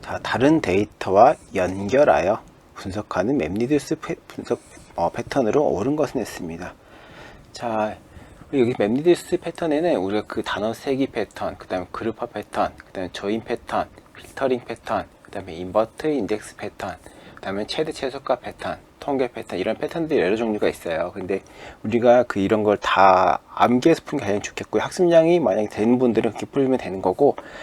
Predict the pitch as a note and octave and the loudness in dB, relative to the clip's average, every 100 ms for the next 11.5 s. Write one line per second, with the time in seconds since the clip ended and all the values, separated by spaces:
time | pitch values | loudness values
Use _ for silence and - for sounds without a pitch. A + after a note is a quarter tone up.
0 | - - C3 C#3 D3 - A2 B2+ A2+ F2 | -12 -2 2 4 2 0 2 6 6 6
1 | C3 D3+ A#2 G#2+ - G#2 G2 G#2+ G#2 - | 2 6 6 6 0 -4 -2 2 2 0
2 | - - - G2 A2 G#2+ - - G3+ F3+ | -6 -6 -4 -4 -4 -6 -2 6 8 8
3 | G2+ G2 F#2+ G#2+ G2 - - - - B2 | 4 0 6 6 6 0 -18 -8 2 4
4 | B2 A#2+ A#2 D3+ B2+ G2+ - G2 G#2 A#2 | 6 4 4 4 2 0 -6 -4 0 2
5 | C3+ - - - - B2+ C#3 C3 C#3 D#3 | 2 0 -12 -20 -12 0 2 2 4 6
6 | F3 - - C3 G#2+ A#2 - A2 G2+ - | 6 4 2 4 4 0 -2 0 0 0
7 | A#2 F2+ D#2 G2+ A#2+ A#2 - - - A2 | -2 -2 -2 0 4 4 2 -8 -4 0
8 | A2 A2 A2+ - G#2+ A#2+ A#2 G#2+ - - | 2 2 0 -6 -2 2 4 2 -4 -6
9 | G2+ G2 F#2 - A2+ A#2+ B2 A2 F3+ - | -4 -4 -6 -2 4 6 6 6 4 0
10 | - - _ A2 - A2 C3 F#3+ D#3+ C3 | -20 -20 _ -10 0 6 6 8 8 6
11 | F#2+ - - F2 | 4 -4 -4 -4